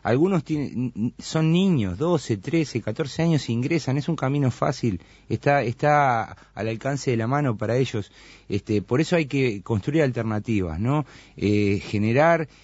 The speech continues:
modelos identificatorios que permitan a, a, a los jóvenes decir, "No, este no es mi camino, voy por el otro". Eh, yo sé que todas esas organizaciones, de la cual Tacurú es como el emblema, trabajan en ese sentido. Pero yo creo que hay que,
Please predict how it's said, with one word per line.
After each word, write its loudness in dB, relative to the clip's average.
modelos -2
identificatorios 0
que -4
permitan -2
a, -4
a, -4
a -2
los 2
jóvenes 2
decir, 0
"No, 0
este 0
no 4
es 4
mi 0
camino, -2
voy 2
por 0
el 2
otro". -4
Eh, 0
yo 0
sé 0
que 0
todas 2
esas -8
organizaciones, -2
de -6
la -2
cual 0
Tacurú -4
es -2
como 0
el 0
emblema, 0
trabajan 0
en -4
ese -10
sentido. -6
Pero -2
yo 2
creo 2
que 0
hay 2
que, -2